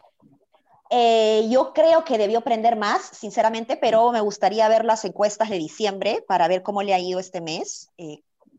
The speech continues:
creo que lo que ha venido pasando ha permitido que él pueda posicionarse un poco más con, con, eh, con la prensa en ciertas ideas vinculadas a las protestas, a la movilización social.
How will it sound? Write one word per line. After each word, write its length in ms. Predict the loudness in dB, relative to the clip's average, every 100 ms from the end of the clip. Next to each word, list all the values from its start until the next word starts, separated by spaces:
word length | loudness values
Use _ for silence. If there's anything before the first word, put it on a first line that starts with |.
| _
creo 280 | -4 -2 -2
que 420 | -4 -2 -2 -2
lo 100 | -6
que 80 | -2
ha 40 | -2
venido 280 | -2 -4
pasando 520 | -4 -6 -6 -4 -2 -4
ha 120 | -4
permitido 560 | -6 -8 -8 -6 -6 -8
que 220 | -10 -10
él 60 | -6
pueda 240 | -4 -4
posicionarse 560 | -8 -16 -12 -12 -12 -14
un 40 |
poco 180 | -16 -12
más 260 | -8 -8 -8
con, 320 | -12 -14 -20 _ _
con, 320 | -16 -16 -16 -20 _ _ _ _ _ _ _ _
eh, 340 | -14 -14 -16 -16
con 140 | -10
la 120 | -8
prensa 460 | -4 -2 -2 -6 -10
en 80 | -10
ciertas 400 | -10 -10 -12 -10
ideas 240 | -8 -8
vinculadas 560 | -10 -12 -8 -6 -6 -8
a 40 |
las 120 | -10 -12
protestas, 1000 | -14 -8 -6 -4 -2 -4 -6 -10 -10 -10
a 60 |
la 80 | -12
movilización 560 | -14 -14 -16 -18 -18 -16
social. 520 | -16 -6 -2 -2